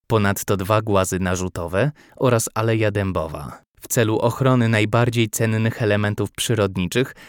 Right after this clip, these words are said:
utworzono tu siedem rezerwatów. Są to: rezerwat Szumny Zdrój, Jar Krynicy, Klonowo oraz rezerwat Ostrowy nad Krynicą, Czarny Bryńsk i Czapliniec Wery,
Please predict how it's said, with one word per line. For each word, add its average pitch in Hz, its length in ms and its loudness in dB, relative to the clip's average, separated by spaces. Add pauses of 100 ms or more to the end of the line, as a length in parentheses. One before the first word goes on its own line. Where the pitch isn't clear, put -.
utworzono 139 560 2
tu 117 200 -2
siedem 143 380 0
rezerwatów. 98 880 -4 (260)
Są 98 400 0
to: - 320 -14 (380)
rezerwat 104 540 0
Szumny 101 420 0
Zdrój, 92 520 -2 (260)
Jar 92 340 -2
Krynicy, 92 760 -4 (380)
Klonowo 92 680 0 (380)
oraz 131 280 4
rezerwat 113 560 0
Ostrowy 113 580 0
nad 92 180 -4
Krynicą, 104 680 -2 (240)
Czarny 98 380 -2
Bryńsk 139 500 -2 (100)
i 170 100 -4
Czapliniec 113 560 0
Wery, 82 400 -6